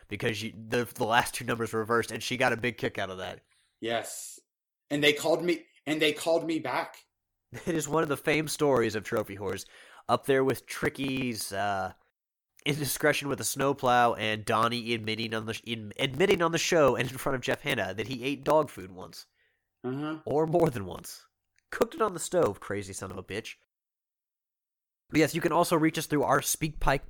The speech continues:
Speaker 1: SpeakPipe app on the, uh, on proven gamer dot com. If you like Trophy Horrors, please give a listen to our other podcast, P G Spoilers, which rises from the, the dead every once in a while.
Speaker 2: And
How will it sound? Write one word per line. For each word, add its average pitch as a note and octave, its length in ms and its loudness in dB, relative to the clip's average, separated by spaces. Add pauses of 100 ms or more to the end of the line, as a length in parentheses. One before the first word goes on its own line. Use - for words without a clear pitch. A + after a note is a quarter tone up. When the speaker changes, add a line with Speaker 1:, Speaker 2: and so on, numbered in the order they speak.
(120)
Speaker 1:
SpeakPipe - 1040 0 (140)
app A#2+ 260 6 (640)
on G#2+ 600 4
the, G2+ 420 -4 (320)
uh, F#2 240 -2 (300)
on A2 140 2
proven A#2 200 -2
gamer G#2+ 160 0
dot G2+ 120 -2
com. E2+ 160 -8 (1040)
If F3+ 80 4
you G#3+ 80 8
like F3+ 100 6
Trophy F3+ 220 4
Horrors, D#3 320 8 (140)
please G3+ 460 4 (220)
give D3+ 380 6 (100)
a A#2+ 120 6
listen C#3+ 260 4
to D3 120 6
our C3+ 120 6
other B2+ 140 4
podcast, A#2 640 0 (160)
P F3+ 180 -4
G D3 100 -2
Spoilers, C#3 560 6
which - 240 0
rises A2 400 2
from A#2+ 140 -2
the, A2+ 140 -2 (240)
the G#2 80 -6
dead G#2+ 320 2
every G#2+ 200 -2
once G2+ 300 -4
in G#2 60 -6
a G2 40 -4
while. G2 380 0 (880)
Speaker 2:
And G#2+ 160 -14